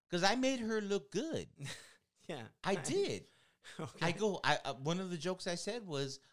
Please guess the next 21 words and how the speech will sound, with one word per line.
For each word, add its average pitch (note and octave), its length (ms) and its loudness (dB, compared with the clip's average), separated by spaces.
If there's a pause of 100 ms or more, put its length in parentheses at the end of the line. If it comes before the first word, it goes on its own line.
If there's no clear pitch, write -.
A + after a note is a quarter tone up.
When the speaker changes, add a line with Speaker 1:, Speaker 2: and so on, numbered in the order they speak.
(100)
Speaker 1:
I D3 140 6
go, B2+ 360 0 (340)
"Look, D#3+ 300 2
um, A#2+ 440 2 (260)
you C#3 140 -14
know, C#3 80 -6
yeah, D3 360 -2 (140)
I B2 60 -2
have D#3 200 0
a, A2 120 0 (120)
a A2 40 -10
mansion. A2+ 640 -4
If A#2 60 -14
you B2 80 -8
wanna C#3+ 220 -4
see F#3 280 -8
it, A#2+ 80 -6
my A#2+ 200 -6
ex-wife C#3 420 -4
has G2+ 260 -4
it." B2 160 -10